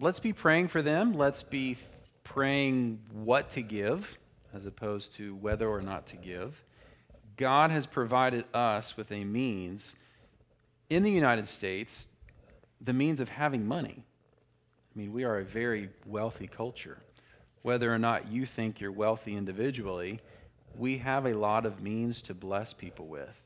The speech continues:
specifically missionaries. And that's why Lottie Moon called for that original Christmas offering. What a great time during Christmas to use what God has so richly and blessed us with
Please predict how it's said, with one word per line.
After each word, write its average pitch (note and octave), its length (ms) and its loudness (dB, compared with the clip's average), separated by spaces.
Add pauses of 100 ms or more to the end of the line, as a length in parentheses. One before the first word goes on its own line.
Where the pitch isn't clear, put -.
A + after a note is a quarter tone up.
(160)
specifically G#2 680 -8
missionaries. F#2 760 -12 (1080)
And C3+ 140 0
that's F#3 260 0
why D#3+ 160 6
Lottie D3 300 6
Moon C3+ 240 2
called D#3+ 380 2
for G#2 160 -8
that F#2 240 -4
original F#2+ 420 -6
Christmas - 460 -10
offering. F2 380 -8 (420)
What C3+ 140 2
a D3 40 4
great B2+ 460 0
time B2 500 0
during G2+ 240 -2
Christmas G2 680 -6 (380)
to B2+ 140 -2
use C#3 360 0
what B2 180 -2
God B2 280 4
has A#2 160 -6
so C#3+ 360 0
richly B2+ 400 -2
and G#2 120 -4
blessed A2 320 -4
us F#2 220 -12
with D#2 340 -8